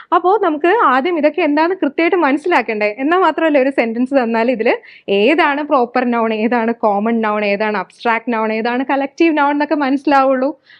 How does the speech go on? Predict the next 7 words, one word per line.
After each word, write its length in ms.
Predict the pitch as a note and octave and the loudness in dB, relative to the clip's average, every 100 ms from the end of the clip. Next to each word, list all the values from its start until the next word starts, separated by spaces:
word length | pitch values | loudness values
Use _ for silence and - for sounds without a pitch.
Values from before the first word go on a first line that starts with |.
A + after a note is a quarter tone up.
| - | -2
അപ്പൊ 160 | F#4 F4+ | 0 4
ആദ്യം 420 | C#4+ C4+ D4 D4 | 4 4 2 0
നമുക്ക് 260 | A3 G3+ A#3 | -4 -4 -2
എന്തൊക്കെയാണ് 920 | G#3 G#3 B3+ D4+ D4 A3+ F#3 G3 G4 A#4 - - B3+ | -2 0 0 0 0 -2 0 -2 -2 -4 -16 -10 0
ഈ 280 | C4+ G#4 - | 2 2 0
സംഭവങ്ങളിൽ 480 | C4+ A#3 A#3+ A#3 A#3 | -2 0 -2 -2 -4
നിന്നും 220 | A#3+ C#4+ | -4 -4